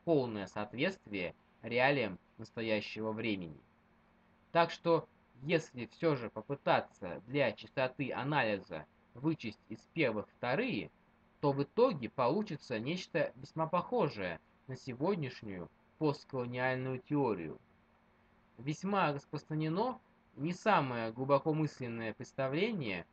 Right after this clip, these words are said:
что где-то в конце тысяча девятьсот семидесятых годов окончательно дискредитированный марксизм сдал свои позиции перед лицом политически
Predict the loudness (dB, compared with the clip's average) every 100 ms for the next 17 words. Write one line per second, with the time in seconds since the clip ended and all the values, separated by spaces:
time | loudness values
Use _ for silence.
0 | _ -20 -4 -2 0 0 0 0 -2 -2
1 | -2 -2 0 0 -4 -4 -4 -6 -6 -4
2 | -4 -4 -16 -12 -12 -4 0 0 -2 -2
3 | 0 2 0 -2 _ _ _ _ _ -6
4 | -2 0 0 4 2 2 -2 -4 -4 -4
5 | -8 -2 -2 0 0 0 0 -2 -2 -4
6 | -6 -6 -4 -4 -6 _ _ -14 2 6
7 | 6 2 -6 -4 -2 -2 -2 -2 -6 -6
8 | -4 -4 -2 -4 -4 -8 2 2 2 -4
9 | _ _ -8 -8 -8 -8 -4 -4